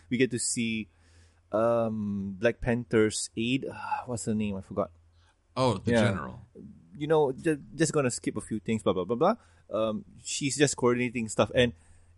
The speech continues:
Speaker 1: funny enough, in Wakanda, there seems to be an earthquake in the ocean and whatnot. And Nebula, sorry, um, and Natasha is just saying, "Oh, did you check it out and whatnot?" And the general just says,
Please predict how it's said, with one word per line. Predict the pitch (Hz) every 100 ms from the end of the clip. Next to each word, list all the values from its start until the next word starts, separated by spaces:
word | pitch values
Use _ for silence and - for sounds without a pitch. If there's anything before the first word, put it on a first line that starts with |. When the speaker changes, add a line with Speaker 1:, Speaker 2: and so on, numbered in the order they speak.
| _ _ -
Speaker 1:
funny | - 226 247
enough, | 170 - - -
in | 175 165 165 160 160 151 147 123 - _ _ _ _ _ 143
Wakanda, | 143 - 233 120 95 95
there | - 131
seems | 190 180
to | 147
be | 139
an | 131 -
earthquake | 135 - - 139 131 -
in | 113 110
the | 92
ocean | 151 160 120
and | 98
whatnot. | 62 85 85
And | 107 113 110 _ _ _ _ -
Nebula, | 175 175 170 160 87
sorry, | - 98
um, | 110 110
and | 113 120 120 120
Natasha | 117 - 160 - 147 143 -
is | 113 -
just | 117 - _ _ _ _ _ _
saying, | - 139 135 131
"Oh, | 120 110
did | 117 123
you |
check | 135 127
it | 135
out | 135
and | 131
whatnot?" | 131 131 -
And | 98 113 110 107 90 - - _ _ _ _ _ _ _ -
the | 117
general | 143 151 139
just | 127 -
says, | 123 117 -